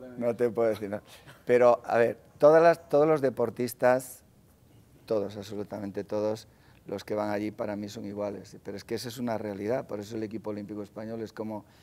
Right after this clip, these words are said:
Speaker 2: si tú mañana te dices, "Tienes cinco hijos y cuál quieres que gane algo". Pues, chico, es que son mis hijos,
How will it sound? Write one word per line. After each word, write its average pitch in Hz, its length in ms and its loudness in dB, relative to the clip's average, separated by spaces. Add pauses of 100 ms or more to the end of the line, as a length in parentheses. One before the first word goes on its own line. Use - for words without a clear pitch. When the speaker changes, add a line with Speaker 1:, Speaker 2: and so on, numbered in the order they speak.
(240)
Speaker 2:
si - 160 -10
tú 104 120 -10
mañana 113 360 -2
te - 80 -8
dices, 107 260 -4
"Tienes 113 560 -2
cinco 113 320 -2
hijos 120 380 0
y 113 80 -4
cuál 110 280 -2
quieres 110 360 -4
que 113 120 -6
gane 107 260 -4
algo". 107 200 -6
Pues, 104 360 -12
chico, 107 260 -12
es 104 100 -14
que 110 140 -10
son 110 120 -6
mis 113 200 -8
hijos, 120 340 -12